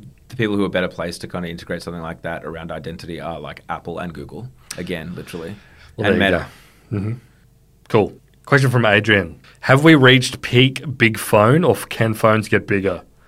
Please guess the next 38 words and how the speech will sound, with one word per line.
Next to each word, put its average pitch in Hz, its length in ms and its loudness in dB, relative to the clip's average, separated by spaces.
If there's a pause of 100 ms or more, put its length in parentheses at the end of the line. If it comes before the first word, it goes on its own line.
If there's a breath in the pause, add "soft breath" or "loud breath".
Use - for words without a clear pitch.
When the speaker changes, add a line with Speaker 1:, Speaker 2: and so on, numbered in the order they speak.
(140 soft breath)
Speaker 1:
Hmm. 113 420 -8
Speaker 2:
Will 123 180 8
there 143 160 8
be 135 140 8
a 127 100 10
return 120 580 2
to 123 100 -6
the 110 80 -2
days 104 360 2
of 95 80 -6
the 95 100 -2
smaller 107 480 0
the 104 100 0
phone, 104 340 0
the 95 80 -2
cooler 107 340 -4
you 95 160 0
are? 92 340 -8 (360 loud breath)
Speaker 1:
<laughs> - 380 -14
Speaker 2:
I 151 100 6
think 220 140 8
maybe. 101 400 4 (500 loud breath)
The 127 100 6
phone 185 680 6 (180)
form, 117 800 4
and 104 120 -6
we 110 80 2
did, 117 160 2
like, 98 120 4
our 98 100 2
smartphone 95 460 -6
episode, 90 300 -6
whatever, 90 480 -4 (140)
exists 123 420 0
the 113 100 2
way 104 160 6
it 98 100 0
does 98 480 -2